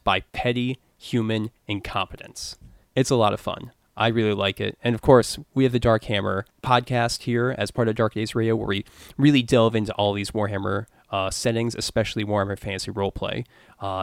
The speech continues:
and its kinda classic setting from the, uh, from the eighties. So uh, Woofrip fourth edition is the current edition, which runs off of a D one hundred system, which, uh, is pretty similar to one that was, you know, released way back in, uh, nineteen eighty-six.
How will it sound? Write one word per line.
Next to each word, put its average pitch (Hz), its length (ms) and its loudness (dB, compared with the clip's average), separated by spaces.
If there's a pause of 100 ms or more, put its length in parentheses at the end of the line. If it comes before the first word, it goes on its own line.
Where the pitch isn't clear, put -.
and 104 180 -8
its - 260 -8
kinda 101 260 -10
classic - 540 -4
setting 98 460 -6
from 98 240 -10
the, 107 180 -8
uh, 95 160 -4 (680)
from 113 220 2
the - 180 -4
eighties. 104 600 -6 (300)
So - 420 4 (300)
uh, 113 200 4
Woofrip 170 420 4
fourth 175 300 2
edition 139 340 -2
is 120 120 -6
the 120 60 -8
current 110 280 0
edition, 113 400 -4
which 110 180 -2
runs 120 260 0
off 110 120 0
of 113 100 -6
a 113 80 -2
D 131 400 -2
one 160 200 2
hundred 160 360 0
system, - 500 -8 (300)
which, 117 240 0
uh, 120 380 6
is 120 140 -2
pretty 330 300 2
similar 208 400 4
to 117 120 -4
one 135 160 0
that 131 80 2
was, 120 320 0
you 117 60 -4
know, 170 200 0 (140)
released 110 360 -4
way 123 140 2
back 123 320 -2
in, 110 220 -2
uh, 104 200 -4
nineteen 120 360 -2
eighty-six. - 600 -4